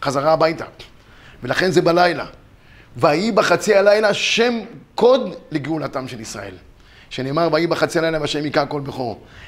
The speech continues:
אצל שמשון כתוב, "ויהי בחצי הלילה". אצל אברהם כתוב, "ויחלק עליהם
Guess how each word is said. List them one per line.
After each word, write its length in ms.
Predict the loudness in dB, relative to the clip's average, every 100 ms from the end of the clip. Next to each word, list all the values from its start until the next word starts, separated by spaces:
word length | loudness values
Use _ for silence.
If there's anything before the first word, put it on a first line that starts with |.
| -10
אצל 180 | -6 -4
שמשון 480 | -2 0 0 0 2
כתוב, 460 | 0 0 0 0 -6 -16 -20 -6
"ויהי 120 | 0
בחצי 340 | 0 0 2 4
הלילה". 320 | 4 2 0 -8 -16 -20 -4
אצל 200 | 0 4
אברהם 340 | 4 6 4 4
כתוב, 280 | 2 2 4
"ויחלק 460 | 4 4 4 4
עליהם 600 | 4 6 4 4 2 -2